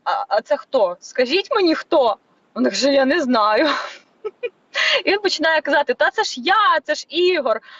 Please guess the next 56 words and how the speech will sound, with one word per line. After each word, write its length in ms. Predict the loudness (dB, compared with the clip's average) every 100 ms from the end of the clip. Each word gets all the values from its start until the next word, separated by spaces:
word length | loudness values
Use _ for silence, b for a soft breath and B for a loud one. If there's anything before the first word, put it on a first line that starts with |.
| B
А 60 | -10
вона 180 | -4 -2
каже: 240 | -2 -6
"Та 120 | -4
в 60 | -4
тебе 260 | -2 -2 0
голос 440 | 0 0 0 -4
якийсь 280 | -12 -16 -16
не 120 | -10
такий". 440 | -8 -8 -14 -20 _ _ B B B B B -6
Ну, 60 |
тобто 280 | -4 -4 -4
вона 200 | -2 0
його 160 | 0 0
не 120 | 0
відразу 360 | 0 0 0 -6
впізнала. 600 | -10 -6 -2 0 0 -2
І 300 | -4 -6 -6
по 60 | -10 -14 _ _
цьому 320 | -4 -2 0
я 160 | 0 0
роблю 260 | 0 -2 -2
висновок, 460 | -4 -4 -8 -8
що 400 | -8 -2 0 0 B -6
щодня 400 | -4 0 0 0
він 140 | -2
не 80 | -2
ходить. 360 | 0 -2 -2 -8
Тому 160 | -10
що 120 | -8 -2
я 220 | 0 0
приїжджаю 540 | -2 -4 0 0 0
там 300 | 0 -2 0
раз 360 | 0 -2 -4 -16 -8
в 20 |
місяць, 380 | -6 -4 -6 -2
раз 200 | -4 -4
в 40 |
півтора 320 | -14 -4 -4
місяця, 440 | -2 -6 -8 -4 -6 B B
і 80 | -4
мене 220 | 0 0
вона 220 | 0 0 -2
у-, 60 | -6 -10 -20
впізнає 580 | -14 -10 -6 -2 -2
відразу, 480 | -2 -2 0 0 -2
і 100 | -6
голос, 500 | 0 2 2 -2 -8
і 40 | -8
мене, 500 | -6 0 0 0 -2
і 40 |
якби 280 | -4 -6 -6
знає, 280 | -2 0 0
що 140 | -2
я 100 | -4
Настя. 420 | 0 -2 -2 -6